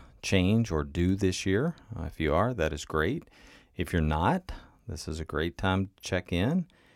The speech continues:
and, uh, make some changes, right? And so this week, um, with that, I have talked in the past some about, uh, healthy lifestyle and healthy living, and I wanted to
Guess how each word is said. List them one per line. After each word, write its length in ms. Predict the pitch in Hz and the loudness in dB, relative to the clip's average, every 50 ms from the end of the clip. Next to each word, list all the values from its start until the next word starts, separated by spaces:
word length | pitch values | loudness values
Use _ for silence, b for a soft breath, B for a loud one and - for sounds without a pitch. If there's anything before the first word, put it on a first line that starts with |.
| b b b _ - | b b b _ -4
and, 340 | 82 82 82 82 87 87 90 | -2 0 0 2 2 2 2
uh, 160 | 90 92 95 | 2 2 2
make 220 | 95 98 113 113 | 2 2 2 0
some 160 | - - 135 | 2 0 0
changes, 600 | 127 - 170 180 208 214 170 - - - - - - - - - | 2 4 4 4 6 4 2 0 -6 -10 -10 -12 -12 -18 -12 -6
right? 240 | - 87 120 170 180 - - _ _ _ B B B B B B B B B - | -2 -2 0 0 -2 -4 -8 _ _ _ B B B B B B B B B 2
And 340 | 120 120 123 120 117 113 | 6 8 8 8 8 8
so 120 | - 135 131 | 8 6 4
this 400 | 120 131 170 202 202 - - - | 6 8 6 6 6 4 2 2
week, 360 | 226 208 185 165 - - - - - - | 4 4 4 4 2 -2 -8 -14 -12 -8
um, 640 | 120 113 110 110 107 101 92 92 90 87 85 92 107 - | -2 0 2 4 4 4 4 4 2 2 0 -2 -2 4
with 240 | 117 143 160 - - | 6 6 6 6 6
that, 340 | 101 92 90 110 143 - - _ _ _ _ _ _ _ - _ _ _ - | 8 8 8 8 4 2 -4 _ _ _ _ _ _ _ -20 _ _ _ 0
I 120 | 113 117 113 | 2 2 4
have 440 | 113 104 90 87 - - - - | 6 4 4 4 0 -8 -16 -14
talked 300 | - - 160 160 - - | 4 6 6 6 8 6
in 60 | 123 95 | 2 2
the 60 | - | 4
past 380 | - 113 113 113 110 104 - | 6 6 8 8 8 6 4
some 260 | - 98 92 90 87 80 | 2 2 2 4 4 2
about, 520 | 76 76 85 85 82 80 80 - - b b b b b b b b b | 2 2 4 4 4 4 2 0 -2 b b b b b b b b b
uh, 160 | 87 82 78 76 | 0 0 2 4
healthy 300 | 92 95 87 - 87 85 | 2 2 2 2 2 4
lifestyle 720 | 92 107 110 101 - - - 104 95 92 90 87 85 76 | 6 6 6 4 4 4 6 8 8 8 8 6 4 2
and 100 | 73 71 | 0 -2
healthy 280 | - 90 80 - - 82 | -2 -2 -2 -2 -2 -4
living, 500 | 78 87 95 92 95 95 92 92 87 80 | 0 2 2 4 4 4 4 2 2 0
and 240 | 76 76 76 73 67 - _ _ _ _ _ _ _ _ _ - _ _ - - - | -2 -2 -4 -6 -6 -10 _ _ _ _ _ _ _ _ _ -20 _ _ -10 0 4
I 60 | 110 | 8
wanted 260 | 107 120 131 156 160 | 8 10 8 10 10
to 220 | 160 123 95 82 | 8 8 8 6